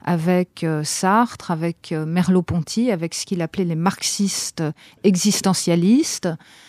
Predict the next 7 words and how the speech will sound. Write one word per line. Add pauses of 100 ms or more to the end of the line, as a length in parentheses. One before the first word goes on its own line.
(260)
qui
coïncident
donc
assez
curieusement
avec,
euh,